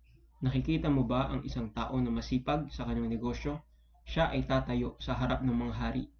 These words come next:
Hindi siya tatayo sa harap ng mga hamak na tao. Proverbs chapter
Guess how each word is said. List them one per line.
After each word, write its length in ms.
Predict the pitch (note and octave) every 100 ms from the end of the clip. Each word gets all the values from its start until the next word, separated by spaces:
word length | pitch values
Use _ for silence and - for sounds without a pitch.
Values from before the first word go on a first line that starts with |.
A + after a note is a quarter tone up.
| _ - - _ _
Hindi 180 | C3 C3+ C#3+
siya 160 | C3+
tatayo 480 | C3 C3 B2 B2 -
sa 160 | - A#2+
harap 240 | B2+ B2
ng 80 | B2+
mga 220 | A#2+ A#2
hamak 320 | A2 B2 A#2+ -
na 100 | A2+
tao. 320 | G#2+ - - - - - - _ _
Proverbs 400 | - C3 B2 -
chapter 240 | B2 -